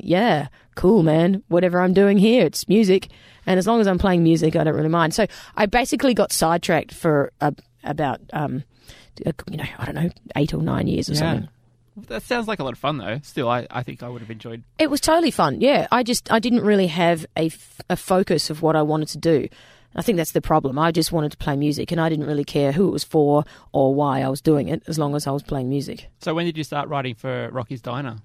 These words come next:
Speaker 1: On the first of January two thousand and sixteen.
Speaker 2: Oh, you actually remember?
Speaker 1: Yep, because I said to my label, "I'm going to write a solo album,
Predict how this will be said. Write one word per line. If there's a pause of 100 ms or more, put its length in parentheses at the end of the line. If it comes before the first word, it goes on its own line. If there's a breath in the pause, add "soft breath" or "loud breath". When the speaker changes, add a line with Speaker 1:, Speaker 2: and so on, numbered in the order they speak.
(560 loud breath)
Speaker 1:
On
the
first
of
January
two
thousand
and
sixteen. (160)
Speaker 2:
Oh,
you
actually
remember? (400 soft breath)
Speaker 1:
Yep,
because
I (160)
said
to
my
label, (300 loud breath)
"I'm
going
to
write
a
solo
album,